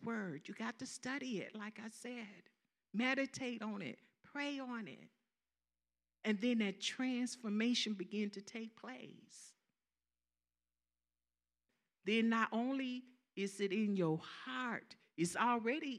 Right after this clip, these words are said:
in your heart, 'cause Christ is in your heart. He's in your spirit.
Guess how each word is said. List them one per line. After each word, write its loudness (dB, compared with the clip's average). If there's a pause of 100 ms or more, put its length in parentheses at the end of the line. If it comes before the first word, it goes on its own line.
(120)
in -2
your 0
heart, -10 (260)
'cause 0
Christ -4
is -6
in -4
your -4
heart. -14 (500)
He's 0
in 2
your 2
spirit. -8